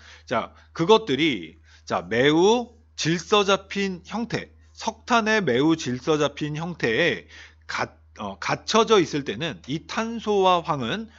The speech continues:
환경에 영향을 가지지 않습니다. They become pollutant. 그것들은 오염물질이 됩니다. Only when the coal is burned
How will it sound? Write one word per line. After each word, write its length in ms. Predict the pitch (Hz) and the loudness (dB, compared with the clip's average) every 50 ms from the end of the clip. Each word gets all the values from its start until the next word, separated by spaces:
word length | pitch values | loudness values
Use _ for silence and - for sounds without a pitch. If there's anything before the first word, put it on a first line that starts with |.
| - - _ | -20 -20 _
환경에 680 | - - 220 240 247 220 214 190 180 202 190 139 87 - 92 | -6 -6 -4 -4 0 0 0 0 0 0 -2 -2 -4 -4 -2
영향을 480 | 113 123 127 139 156 160 165 170 170 165 | 0 0 2 2 0 -2 -2 -2 -4 -4
가지지 400 | - - 110 - 107 95 107 120 | -4 -6 -8 -8 -8 -8 -8 -8
않습니다. 540 | 123 127 123 - 143 135 123 - - - - _ _ _ - - - - - | -8 -8 -10 -10 -10 -10 -10 -12 -14 -20 -20 _ _ _ -20 -20 -20 -12 -4
They 240 | - 120 127 131 135 | 2 4 4 4 4
become 300 | 127 120 - 135 131 131 | 2 -2 -4 -4 -4 -4
pollutant. 600 | - 143 127 139 156 151 - 127 151 208 233 - - - _ - | -2 -2 0 0 0 -2 -2 -6 -6 -6 -10 -14 -20 -20 _ -8
그것들은 580 | - 160 151 185 175 - 160 185 226 190 - - - | -6 -2 -2 0 0 0 0 0 -2 -4 -6 -6 -2
오염물질이 640 | 131 151 175 202 214 214 214 202 175 - 170 156 170 | 2 4 6 6 4 4 2 0 -2 0 0 0 0
됩니다. 420 | 180 175 143 113 90 - - - _ _ - - - - | 0 -2 -4 -8 -10 -12 -16 -16 _ _ -20 -20 -10 -2
Only 440 | - 147 175 214 226 240 247 240 - | 0 2 2 2 0 -2 -2 -2 -2
when 300 | 135 127 131 143 143 - | -2 -4 -4 -8 -8 -6
the 140 | 143 139 135 | -6 -6 -4
coal 280 | - - 180 180 180 175 | -2 0 2 4 4 4
is 200 | 156 147 - - | 2 0 -4 -6
burned 320 | - 110 110 123 175 185 | -4 -4 -4 -4 -6 -10